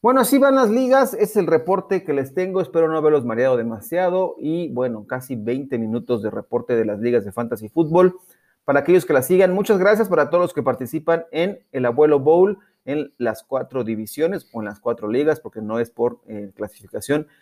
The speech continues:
es por la gente que estuvo interesada en este torneo que se organizó, una locura más del abuelo,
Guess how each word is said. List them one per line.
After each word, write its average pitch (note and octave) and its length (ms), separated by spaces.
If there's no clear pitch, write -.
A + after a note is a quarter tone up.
es B2 140
por F3 100
la E3 80
gente A#2+ 280
que G#2+ 60
estuvo B2 260
interesada C3+ 640
en C#3+ 140
este D3+ 160
torneo B2+ 480
que A#2+ 80
se - 80
organizó, G#2+ 420
una C3 160
locura A#2 300
más A2+ 160
del G#2 140
abuelo, A2+ 420